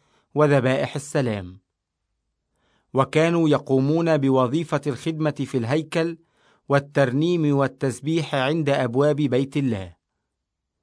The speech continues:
وقدم حزقيا ذبائح من مواشيه، فكانت الذبائح تقدم صباحاً ومساءً، وفي السبوت وأوائل الشهور، وفي الأعياد والاحتفالات الخاصة الأخرى.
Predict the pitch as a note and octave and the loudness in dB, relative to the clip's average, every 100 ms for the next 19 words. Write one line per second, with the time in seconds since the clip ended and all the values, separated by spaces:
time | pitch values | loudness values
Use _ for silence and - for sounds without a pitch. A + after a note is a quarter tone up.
0 | _ _ _ _ - B2 - D#3 D#3+ D3 | _ _ _ _ -6 0 2 2 4 2
1 | - C3+ C3 - E3 D#3+ D#3+ C3 C3 A#2+ | 2 0 0 -2 -2 2 2 2 2 2
2 | D#3 E3 C3+ D3 C#3 D#3 D#3 D3+ D3+ C#3 | 2 0 -2 -2 0 0 2 2 2 0
3 | C#3 G#2+ D#2+ _ _ _ _ _ _ _ | -4 -6 -8 _ _ _ _ _ _ _
4 | _ _ _ - C3+ D3 D#3+ D#3+ - C3+ | _ _ _ -2 0 2 2 2 0 0
5 | C3 B2+ D3+ E3+ C#3+ D3 C#3 C3+ - D#3 | 0 2 2 2 0 -4 -4 -4 0 2
6 | C#3+ C#3+ C#3 - B2+ C#3+ D#3 - D3 C#3 | 2 2 0 0 2 4 4 2 0 0
7 | C3+ C3 - D3+ F3 E3+ E3+ E3 _ _ | 0 -2 -2 -2 -2 -4 -6 -12 _ _
8 | _ _ C3+ C3+ D3 - C#3+ C3 D#3+ F3 | _ _ -2 -2 -6 -4 -4 0 0 0
9 | E3 D3 C3+ C#3+ C3 D3+ E3 D3 C#3 - | 0 2 2 2 4 2 2 -2 -4 -4
10 | A#2+ C3+ D#3+ D#3+ D#3+ - _ _ _ _ | -2 0 0 -2 -8 -14 _ _ _ _
11 | C3 C3+ E3 F3 C#3+ B2+ C3+ D3 D3 C#3 | 0 0 0 0 2 4 4 4 4 0
12 | D3 - _ _ C#3+ D3 C#3+ D3 C#3 C3+ | -8 -10 _ _ 2 2 0 -6 0 2
13 | C#3+ D3 D3 A#2 C3 B2+ - C3+ D3 C#3 | 4 2 -2 -4 -4 -4 -4 -8 -6 -6
14 | - G#2+ F#2+ | -6 -8 -8